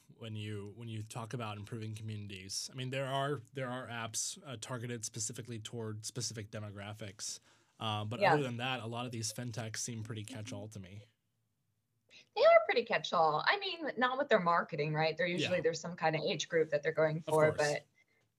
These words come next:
Speaker 2: I'm, I, I felt kind of, like, enchanted with this idea. I saw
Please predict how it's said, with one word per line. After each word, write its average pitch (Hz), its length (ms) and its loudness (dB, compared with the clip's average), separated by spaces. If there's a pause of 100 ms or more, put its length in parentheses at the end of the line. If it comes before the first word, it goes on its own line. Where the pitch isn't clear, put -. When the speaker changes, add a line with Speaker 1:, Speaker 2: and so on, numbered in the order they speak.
(200)
Speaker 2:
I'm, 370 280 8 (140)
I, 359 200 6 (300)
I 285 300 2 (320)
felt 277 420 6
kind 320 160 -2
of, 311 80 -4
like, 247 180 0
enchanted 208 500 0
with 180 120 -2
this - 140 -4
idea. 170 300 4
I 165 60 8
saw 170 540 2